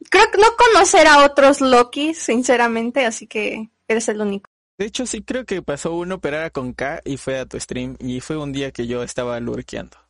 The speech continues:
Speaker 2: Nada más.
Speaker 1: ¿Sí?
Speaker 2: <laughs>
Speaker 1: Ah,
Speaker 2: Sí,
Speaker 1: bueno, puede
Speaker 2: tengo,
Speaker 1: ser que sí.
Speaker 2: tengo muy buena memoria, eh, fotográfica. Pero después,
Speaker 1: Oh my
Speaker 2: cuando
Speaker 1: God.
Speaker 2: son momentos exactos de, de acordarme algo de necesidad, no me acuerdo. Así que
Speaker 1: <laughs>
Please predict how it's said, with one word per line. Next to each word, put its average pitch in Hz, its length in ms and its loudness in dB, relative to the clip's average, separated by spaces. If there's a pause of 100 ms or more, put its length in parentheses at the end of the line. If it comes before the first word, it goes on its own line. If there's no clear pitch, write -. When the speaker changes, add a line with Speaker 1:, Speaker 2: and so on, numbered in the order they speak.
(580)
Speaker 2:
Nada 117 220 -10
más. - 340 -18
Speaker 1:
¿Sí? 226 720 -2
Speaker 2:
<laughs> 508 60 -6 (880)
Speaker 1:
Ah, 262 120 -2
Speaker 2:
Sí, 262 60 0
Speaker 1:
bueno, 254 180 -2
puede 262 140 -2
Speaker 2:
tengo, 294 160 -2
Speaker 1:
ser 254 100 -4
que - 160 -14
sí. 220 60 -14
Speaker 2:
tengo 185 260 -6
muy 180 220 -6
buena 175 240 -6
memoria, 143 560 -6
eh, 123 320 -8
fotográfica. 120 760 -10 (640)
Pero 226 300 -6
después, 214 400 -6
Speaker 1:
Oh - 20 -6
my - 20 -4 (120)
Speaker 2:
cuando 170 80 -2
Speaker 1:
God. 202 60 -2
Speaker 2:
son 208 380 -8 (420)
momentos 175 640 -6
exactos 156 640 -8
de, 127 480 -8
de 123 240 -8
acordarme 135 540 -8
algo 139 480 -8
de 123 300 -10
necesidad, 127 720 -8
no 131 160 -10
me 127 120 -8
acuerdo. - 300 -14 (480)
Así - 180 -8
que 330 40 4
Speaker 1:
<laughs> 302 800 4